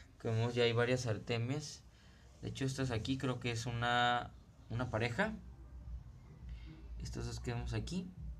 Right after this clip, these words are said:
a ver si enfoca. Sí, es, son una pareja. Eh, como ya, pues ya ten-, ya están tomando un tamaño bastante considerable. Y muy bien, ¿qué es lo que hacemos entonces en este caso? Ya a ver, a nosotros a verla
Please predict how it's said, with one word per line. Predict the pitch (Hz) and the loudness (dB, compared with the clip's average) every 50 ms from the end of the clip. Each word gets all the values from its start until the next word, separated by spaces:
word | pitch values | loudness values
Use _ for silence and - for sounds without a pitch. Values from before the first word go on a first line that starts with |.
| - - - - - - - | -12 -14 -16 -16 -18 -16 -12
a | 95 | -12
ver | 92 - | -10 -8
si | - - 113 | -8 -4 -2
enfoca. | 110 110 110 - 135 139 135 - 214 220 214 - - - - - - - - - - - - - - - - | -2 -2 -2 -2 -2 -4 -4 -4 -6 -8 -8 -8 -10 -12 -14 -16 -16 -16 -14 -12 -12 -10 -12 -12 -14 -14 -10
Sí, | - - - - - - | -4 -4 -4 -4 -2 -4
es, | - 117 117 | -4 -2 -2
son | 127 123 120 120 | 0 0 0 0
una | 120 123 131 131 | 0 0 0 0
pareja. | - 113 120 123 131 180 175 - - - - - - - - - - - - - - - - - - - - - - | 2 0 0 2 0 0 -2 -4 -6 -12 -16 -12 -10 -10 -8 -8 -10 -12 -12 -12 -10 -10 -8 -8 -8 -6 -6 -6 -6
Eh, | - 107 - - - 107 110 110 113 | -4 -6 -6 -6 -6 -4 -4 -4 -2
como | 117 113 113 113 113 | 0 0 2 2 2
ya, | 110 117 117 120 120 120 123 123 120 117 104 104 110 110 | 2 4 4 4 4 4 4 4 4 4 2 0 -2 -2
pues | - 113 113 107 | 0 0 0 0
ya | 110 113 113 117 117 113 | 2 2 4 4 4 2
ten-, | - - 120 120 120 117 110 | 0 -2 -2 -2 -2 -2 0
ya | 110 113 | 0 0
están | 113 - 123 120 120 | 0 0 -2 -2 -2
tomando | 123 120 120 120 120 120 123 | -2 -2 -2 -2 -4 -4 -4
un | 120 120 117 113 | -2 -2 -2 0
tamaño | 120 117 113 113 113 113 120 120 | 0 2 2 4 4 4 2 2
bastante | 113 107 104 - - - 110 110 107 98 - - 117 113 113 110 107 104 104 101 98 - - - - - - - - - - - - - - - - - - | 0 0 0 -2 -2 -2 0 0 0 -2 0 0 2 4 4 4 4 4 2 0 -2 -6 -12 -16 -18 -18 -18 -20 -20 -20 -20 -20 -20 -20 -20 -18 -18 -14 -6
considerable. | - 113 110 107 110 120 120 131 139 151 190 214 214 - - - - - - - | 0 2 2 4 4 6 8 8 8 8 6 4 2 -2 -12 -16 -18 -14 -2 0
Y | 147 160 | 2 8
muy | 165 160 165 | 10 10 12
bien, | 165 160 156 - - | 12 10 8 8 8
¿qué | - 156 | 10 10
es | 147 143 | 10 10
lo | 147 - | 10 6
que | - 139 | 6 4
hacemos | 131 139 135 139 135 135 | 4 4 4 4 4 2
entonces | 127 127 - 139 131 131 - - | 2 2 2 2 2 4 2 4
en | 123 117 | 4 4
este | 117 113 127 120 | 6 6 4 8
caso? | - 127 123 - 120 | 8 8 8 8 6
Ya | 110 113 117 117 117 | 8 10 10 12 12
a | 113 113 - - 113 110 | 10 8 8 6 6 8
ver, | 110 110 107 - - 107 | 8 8 6 6 4 6
a | 107 104 104 104 | 6 8 6 6
nosotros | 101 104 104 107 107 110 113 110 127 123 - 123 | 4 0 0 0 0 0 0 0 0 0 0 0
a | |
verla | 107 107 107 107 113 120 120 113 110 | 2 2 4 6 8 8 8 8 6